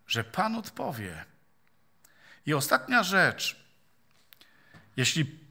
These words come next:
pragniesz modlić się z wiarą, przestrzegajmy chodzenia z Bogiem każdego dnia. Czyli to nie jest tak, że jestem tylko nastawiony na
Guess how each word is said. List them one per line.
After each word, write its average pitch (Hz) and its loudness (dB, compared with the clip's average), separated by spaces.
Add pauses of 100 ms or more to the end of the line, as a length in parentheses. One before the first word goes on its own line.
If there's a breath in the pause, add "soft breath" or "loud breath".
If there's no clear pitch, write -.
pragniesz 226 2
modlić 180 2
się 165 0
z 135 -4
wiarą, 123 4 (1700 soft breath)
przestrzegajmy 185 4
chodzenia 156 0
z 135 -4
Bogiem 131 0
każdego 107 -6
dnia. 98 -10 (1300 loud breath)
Czyli 185 2
to 185 0
nie 226 2
jest 233 2
tak, 185 10
że 151 2
jestem 156 0
tylko 180 0
nastawiony 160 2
na 143 6